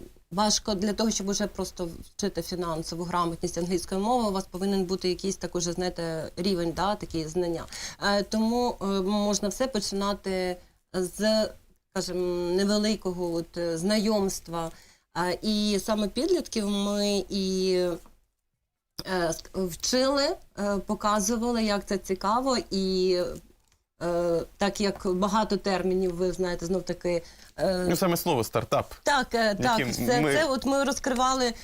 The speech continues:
Speaker 1: е, розкривали секрети, скажімо, всі секрети, е, саме цих термінів для початку, але ми над цим проєктом працюємо, тобто, е,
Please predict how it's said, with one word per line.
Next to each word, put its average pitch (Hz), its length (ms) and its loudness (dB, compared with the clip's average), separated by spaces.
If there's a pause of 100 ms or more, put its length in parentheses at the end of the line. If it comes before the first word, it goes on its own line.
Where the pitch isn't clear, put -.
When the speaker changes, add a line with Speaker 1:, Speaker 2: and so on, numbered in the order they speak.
(220)
Speaker 1:
е, 226 240 4
розкривали 294 460 2
секрети, 277 560 0
скажімо, 240 600 2
всі 262 280 0
секрети, 269 520 0 (160)
е, 196 300 2
саме 233 380 2
цих 226 300 -2
термінів 196 580 0
для 185 200 0
початку, 269 640 0 (280)
але 226 260 2
ми 214 440 4
над 190 440 0
цим 214 140 0
проєктом 190 440 0
працюємо, 220 540 0 (100)
тобто, 180 680 -2 (340)
е, 175 40 -4